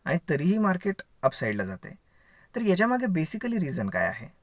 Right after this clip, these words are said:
ते आपण समजून घेऊयात. तर याच्यामागे रिझन आहे ते म्हणजे एसआयपी through येणारे पैसे. कारण तुम्ही म्युच्युअल फंड पहा की रोज नवनवीन, अ, अ, जे काही, अ, म्युच्युअल फंड्स आहेत, ते लाँच करतायत,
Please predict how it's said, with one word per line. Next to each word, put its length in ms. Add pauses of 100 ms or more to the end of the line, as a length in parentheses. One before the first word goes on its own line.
ते 60
आपण 220
समजून 340
घेऊयात. 400 (1200)
तर 60
याच्यामागे 360
रिझन 260
आहे 220 (200)
ते 60
म्हणजे 260
एसआयपी 360
through 220
येणारे 260
पैसे. 320 (720)
कारण 160
तुम्ही 160
म्युच्युअल 300
फंड 220
पहा 160 (360)
की 80
रोज 300
नवनवीन, 480 (400)
अ, 460
अ, 120
जे 160
काही, 180 (160)
अ, 140
म्युच्युअल 300
फंड्स 280
आहेत, 140
ते 140
लाँच 220
करतायत, 320